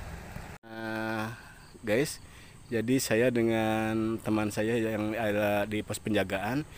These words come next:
bahwa ini kalau air naik, dia akan rata <laughs> sampai sana, karena memang ujung, ujung air ini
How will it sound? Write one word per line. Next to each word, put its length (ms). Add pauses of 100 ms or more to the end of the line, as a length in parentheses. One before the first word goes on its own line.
(320)
bahwa 300
ini 180
kalau 340
air 360
naik, 460
dia 240
akan 320
rata 320
<laughs> 320 (420)
sampai 260
sana, 320
karena 240
memang 260
ujung, 500 (420)
ujung 240
air 240
ini 180